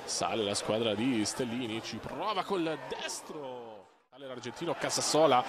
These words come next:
è libero Bonino, al limite del fuorigioco, la palla è buona per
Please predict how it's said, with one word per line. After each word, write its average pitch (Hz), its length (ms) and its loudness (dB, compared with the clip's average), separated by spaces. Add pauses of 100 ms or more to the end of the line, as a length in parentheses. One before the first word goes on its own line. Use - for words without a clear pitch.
(200)
è 120 80 4
libero 156 280 8
Bonino, 156 340 6
al 127 60 8
limite 160 280 6
del 160 200 8
fuorigioco, 170 480 8
la 156 80 12
palla 185 200 10
è - 20 10
buona 190 200 10
per 196 300 10